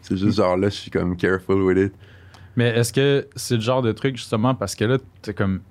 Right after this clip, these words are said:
Speaker 2: énormément de tape, là, que t'as sorti, là, depuis,
Speaker 1: Ouais.
Speaker 2: je, comme, je,
Speaker 1: De
Speaker 2: j'a-,
Speaker 1: beat tape, ouais, c'est
Speaker 2: ouais,
Speaker 1: ça.
Speaker 2: de beat tape, même avec tes projets à toi, tout ça, je checkais, puis je pense que t'as genre onze, mettons, s-, même sans compter, genre, ceux avec Maestro,
Speaker 1: Ouais,
Speaker 2: genre, je pense
Speaker 1: ouais.
Speaker 2: que t'as comme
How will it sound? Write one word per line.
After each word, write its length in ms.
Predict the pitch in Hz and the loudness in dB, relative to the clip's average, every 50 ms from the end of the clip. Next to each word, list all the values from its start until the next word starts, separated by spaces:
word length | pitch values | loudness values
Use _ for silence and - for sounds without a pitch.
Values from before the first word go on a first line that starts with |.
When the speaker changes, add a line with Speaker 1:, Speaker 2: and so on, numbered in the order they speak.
| - - | -6 0
Speaker 2:
énormément 520 | 127 123 127 127 123 123 113 113 123 131 | 2 2 2 4 4 4 4 4 2 2
de 60 | 120 98 - - | 0 -2 -4 -4
tape, 300 | - - 127 156 160 - | -2 0 0 0 0 0
là, 140 | 147 147 147 | 0 0 0
que 60 | 143 | 0
t'as 120 | - 127 113 | -2 -4 -2
sorti, 400 | - - 104 98 - - 143 151 | -2 -2 -4 -4 -4 -4 -4 -2
là, 60 | 151 | -2
depuis, 140 | 131 110 98 101 101 101 120 123 123 113 110 110 | 0 0 2 2 2 2 2 2 2 2 2 2
Speaker 1:
Ouais. 40 | 107 | 0
Speaker 2:
je, 100 | - - | -2 -2
comme, 240 | 117 107 107 104 104 | 0 0 2 0 0
je, 140 | 104 101 | -2 -2
Speaker 1:
De 100 | - 101 | 0 0
Speaker 2:
j'a-, 120 | 98 95 107 | 2 4 4
Speaker 1:
beat 180 | 107 98 98 | 2 2 2
tape, 320 | - 101 101 104 98 90 - | 0 0 2 2 2 0 0
ouais, 160 | 95 98 95 | 0 0 0
c'est 100 | - 120 | 0 0
Speaker 2:
ouais, 120 | 123 127 123 | 0 2 2
Speaker 1:
ça. 0 | |
Speaker 2:
de 120 | 110 107 | 2 0
beat 320 | 104 104 113 120 117 117 - | 0 2 2 0 0 0 0
tape, 300 | - 151 160 165 160 - | 2 2 2 2 2 0
même 220 | 139 147 151 139 | 0 0 2 2
avec 260 | 113 110 113 120 120 - - _ - | 0 0 0 -2 -2 -4 -12 _ 0
tes 140 | - 151 143 | 0 0 2
projets 400 | - 127 123 113 107 123 147 147 | 2 0 0 2 2 2 2 2
à 160 | 131 98 95 | 2 0 0
toi, 220 | - - 135 139 | 0 0 0 0
tout 100 | - - - | 0 -2 -2
ça, 160 | - 139 139 | 0 0 -2
je 80 | - | -2
checkais, 280 | - - 107 98 131 135 | -2 -4 -4 -2 -2 -2
puis 100 | - - | -4 -4
je 60 | - | -4
pense 200 | - 113 117 117 - | -2 -2 -2 -2 -2
que 40 | |
t'as 100 | - 98 | -4 -2
genre 440 | 90 101 95 92 92 92 95 92 - - _ - - _ - - - - - - - - | 0 0 0 0 2 0 0 -2 -4 -8 _ -20 -20 _ -20 -20 -20 -20 -20 -20 -8 -2
onze, 360 | 110 110 113 117 117 110 113 | 0 2 4 4 2 2 2
mettons, 400 | - 117 113 117 151 165 151 - - - - | 2 2 2 2 2 0 0 -2 -6 -10 -12
s-, 140 | - - | -4 0
même 220 | 143 156 170 175 170 | 2 4 6 4 4
sans 260 | 175 - 170 165 160 | 4 2 0 0 2
compter, 500 | - 151 135 131 117 - 143 143 147 143 | 2 2 2 2 2 2 2 2 2 0
genre, 520 | 123 120 117 113 113 113 110 110 107 104 - | 0 2 2 2 4 4 2 2 0 -2 -4
ceux 300 | - - - 135 131 127 | -6 -2 2 2 4 4
avec 440 | 117 107 104 104 107 107 - - - - | 4 4 4 2 0 0 -2 -6 -4 -2
Maestro, 600 | 107 107 104 101 104 104 - - - 127 131 135 | 0 2 2 2 0 -2 -4 -6 -2 0 0 2
Speaker 1:
Ouais, 60 | 127 | 2
Speaker 2:
genre, 200 | 120 117 117 113 | 2 2 2 0
je 100 | 110 - | -2 -2
pense 220 | - 120 113 110 98 | -2 0 2 2 2
Speaker 1:
ouais. 60 | 92 | 2
Speaker 2:
que 40 | 101 | 0
t'as 160 | 95 104 101 | 0 0 0
comme 320 | - 107 101 98 95 98 | 2 2 2 2 2 2